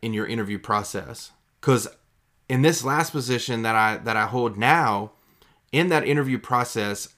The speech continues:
I spoke up and told my current manager that I do have side businesses. And he actually encouraged that. He's, he thought that that was amazing and that was awesome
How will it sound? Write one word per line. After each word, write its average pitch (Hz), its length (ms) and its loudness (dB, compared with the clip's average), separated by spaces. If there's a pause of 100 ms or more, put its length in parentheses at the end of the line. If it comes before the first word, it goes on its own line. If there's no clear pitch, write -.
(120)
I 143 600 0
spoke 127 500 0
up 120 240 2
and 107 160 -6
told 120 480 0 (240)
my 107 160 0
current 135 340 -2
manager 120 540 0
that 107 180 -2
I 117 160 6
do 120 240 -2
have 113 300 -2
side 110 420 -2
businesses. 101 720 -6 (560)
And 123 260 0
he 160 560 -2
actually 135 440 -2
encouraged 107 640 -2
that. 78 320 -8 (720)
He's, 139 220 0
he 151 180 4
thought 147 240 2
that 123 140 -2
that 135 140 2
was 120 280 -2 (400)
amazing 131 640 0
and 113 120 -2
that 113 120 0
was 107 200 -4
awesome 117 540 -2